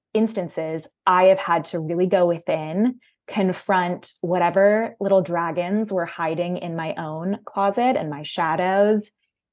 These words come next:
and look at myself in the mirror in a really honest way and have those conversations with myself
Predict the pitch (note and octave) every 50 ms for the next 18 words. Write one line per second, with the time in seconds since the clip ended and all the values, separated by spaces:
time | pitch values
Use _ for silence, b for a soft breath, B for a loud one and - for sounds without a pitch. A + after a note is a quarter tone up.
0 | _ _ _ - G3 F#3 F#3 F#3 F#3 F3+ F3+ F3+ F3 E3+ - F#3+ G3+ G3+ B3 -
1 | A3 G#3 G3+ G3+ F#3+ F3 - F#3 F3 E3+ E3+ E3+ F3+ F#3+ G3 F#3+ F3 E3 D#3+ D#3
2 | E3 E3+ F#3+ _ _ _ _ _ _ _ _ _ _ _ _ - G3+ G3+ G3 F#3+
3 | F#3+ F#3+ F#3 - _ _ - F#3+ F3+ F3 F#3 G#3+ G#3+ G#3+ G3+ G3+ F#3+ - F3 E3
4 | E3 E3+ E3 - - - E3 D#3+ D3+ D3+ D#3 E3+ F#3+ A3+ B3+ C#4 D4 D4 _ _
5 | _ _ _ _ _ _ _ _ _ G3+ G3+ G3 F#3+ - G3+ G3+ G#3+ G#3+ G3 G3+
6 | F#3 F3+ F3+ - - F3 E3+ D#3+ E3+ E3 - F#3 G3+ G3+ - G#3+ G3 E3+ D#3+ D#3+
7 | - - D3 D3+ D#3 - - D#3 D3+ D#3 E3+ E3+ - -